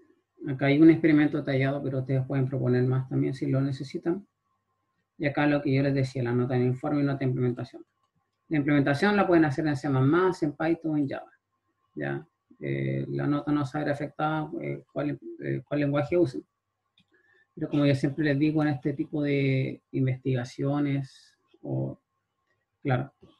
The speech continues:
eh, cuando se quiere un mejor performance empírico, lo que más conviene es C más más, ¿ya? Así que eso a grandes rasgos.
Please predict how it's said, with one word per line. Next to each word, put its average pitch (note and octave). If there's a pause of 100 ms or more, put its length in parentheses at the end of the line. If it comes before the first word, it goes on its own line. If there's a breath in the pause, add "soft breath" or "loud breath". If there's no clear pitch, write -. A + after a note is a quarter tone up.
(140)
eh, B2
cuando C3
se B2+
quiere C#3
un C3
mejor B2
performance C3+
empírico, D3
lo D3
que C3+
más C3
conviene C3+
es C3
C C#3
más C3+
más, -
¿ya? - (1120)
Así D#3+
que E3
eso G3+
a F#3
grandes E3+
rasgos. -